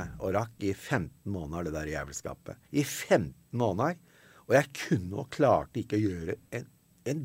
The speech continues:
dritt. Jeg lå på sofaen, drakk cola, spiste potetgull. <laughs>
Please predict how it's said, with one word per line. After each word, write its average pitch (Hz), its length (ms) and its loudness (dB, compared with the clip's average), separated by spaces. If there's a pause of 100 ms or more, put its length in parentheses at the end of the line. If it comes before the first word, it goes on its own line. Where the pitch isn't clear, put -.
dritt. - 500 -6 (1000)
Jeg 156 100 4
lå 123 140 8
på 120 160 -4
sofaen, 165 400 4 (1300)
drakk 139 240 8
cola, 139 300 8 (160)
spiste - 260 2
potetgull. 156 380 6
<laughs> - 80 -8